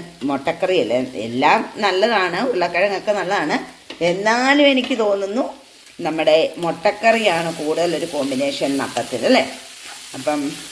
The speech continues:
ഏ, മുട്ടയും ഗ്രീൻ പീസും സബോളയും കൂടെ ഞാനിതാ വഴറ്റാനായിട്ട് ഇട്ടിരിക്കുവാണ്. അപ്പം ഇത് രണ്ടും കൂടെ വെക്കാമെന്ന് വിചാരിച്ചു. ഇത് രണ്ടും കൂടെ വെക്കുമ്പോൾ നല്ല ടേസ്റ്റാണ്. ഇതാ മുട്ട ഇതാ പുഴുങ്ങിയും വെച്ചിട്ടുണ്ട്. തോടൊന്നും കളഞ്ഞിട്ടില്ല, ഇനി തോടൊക്കെ കളയണം.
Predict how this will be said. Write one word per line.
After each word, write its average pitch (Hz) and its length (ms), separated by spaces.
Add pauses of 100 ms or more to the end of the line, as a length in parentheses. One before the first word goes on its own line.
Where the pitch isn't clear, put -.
(180)
ഏ, 143 40 (220)
മുട്ടയും 135 720
ഗ്രീൻ 143 340
പീസും 147 400 (540)
സബോളയും 151 560
കൂടെ 147 200
ഞാനിതാ 139 380 (260)
വഴറ്റാനായിട്ട് 151 840
ഇട്ടിരിക്കുവാണ്. 127 600
അപ്പം 165 180
ഇത് - 80 (100)
രണ്ടും 139 360
കൂടെ 170 200
വെക്കാമെന്ന് 131 400
വിചാരിച്ചു. 123 360
ഇത് 139 140
രണ്ടും 131 240
കൂടെ 151 180
വെക്കുമ്പോൾ 135 340
നല്ല 131 220
ടേസ്റ്റാണ്. 120 440 (320)
ഇതാ 180 120 (100)
മുട്ട 165 240 (100)
ഇതാ 175 100 (100)
പുഴുങ്ങിയും 156 540
വെച്ചിട്ടുണ്ട്. 110 460 (220)
തോടൊന്നും 139 480
കളഞ്ഞിട്ടില്ല, 127 520
ഇനി 131 180
തോടൊക്കെ 120 440
കളയണം. 110 380